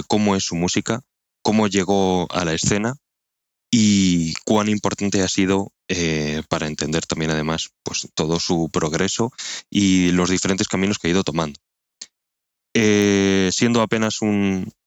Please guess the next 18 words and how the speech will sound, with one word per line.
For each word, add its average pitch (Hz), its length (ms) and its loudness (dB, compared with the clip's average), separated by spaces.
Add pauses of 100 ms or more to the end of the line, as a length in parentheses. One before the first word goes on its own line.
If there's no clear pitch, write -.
(180)
un 95 140 2
adolescente, 87 720 0
que 78 180 -2
es - 240 -6
a - 120 -6
mí 90 140 2
lo 85 120 0
que, 80 180 -2
mm, 82 440 -2
realmente 95 520 0
me 85 100 -2
sorprendió 85 500 -2
cuando 78 540 -2 (260)
pude 95 220 2
llegar 87 240 -2
a - 20 -4
este 80 180 -4
disco, 117 340 -2